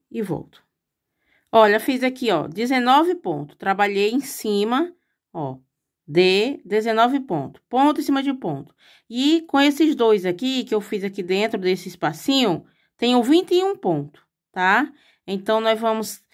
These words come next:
manter esses vinte e um pontos de agora em diante,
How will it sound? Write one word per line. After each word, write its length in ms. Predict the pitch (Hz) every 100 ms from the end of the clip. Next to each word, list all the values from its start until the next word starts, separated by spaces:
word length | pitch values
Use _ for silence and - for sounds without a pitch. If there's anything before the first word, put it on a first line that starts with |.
| _
manter 460 | 202 240 254 233 233
esses 280 | 254 220 220
vinte 260 | 262 277
e 60 | 254
um 120 | 226
pontos 640 | 202 180 170 175 208 294 349 _ _ 160
de 100 | 214
agora 640 | 214 190 202 220 240 254
em 160 | 247 269
diante, 640 | 196 160 131 - -